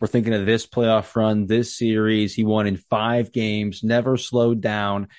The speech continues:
After seeing what he did to Anthony Davis and the Lakers, I don't think Miami is gonna be able to slow him down. Jokic Finals M V P, twenty-eight, thirteen, and ten.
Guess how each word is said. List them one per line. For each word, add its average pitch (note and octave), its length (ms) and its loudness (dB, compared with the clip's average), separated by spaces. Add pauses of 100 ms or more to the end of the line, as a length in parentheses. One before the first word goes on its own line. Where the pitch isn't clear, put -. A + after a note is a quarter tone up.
(160)
After A2+ 240 0
seeing D3 500 -2
what B2+ 200 2
he C3 120 0
did A#2+ 240 0
to A2+ 80 2
Anthony A#2 400 0
Davis A2 380 0
and A2+ 140 -2
the A2 60 0
Lakers, G#2 600 0 (540)
I C#3 140 2
don't B2+ 460 0
think B2 340 -2
Miami A2+ 800 -2
is G#2+ 180 -4
gonna A#2 280 -2
be A2 280 -2
able G#2 300 -2
to G2+ 160 -8
slow A2+ 520 -2
him G#2+ 360 -2
down. G2+ 500 -4 (320)
Jokic C3+ 480 2
Finals B2 440 2
M G#2+ 120 2
V G#2 140 0
P, C3 460 0 (260)
twenty-eight, C3 720 0
thirteen, B2+ 480 -2
and G2 160 -2
ten. A#2 440 -2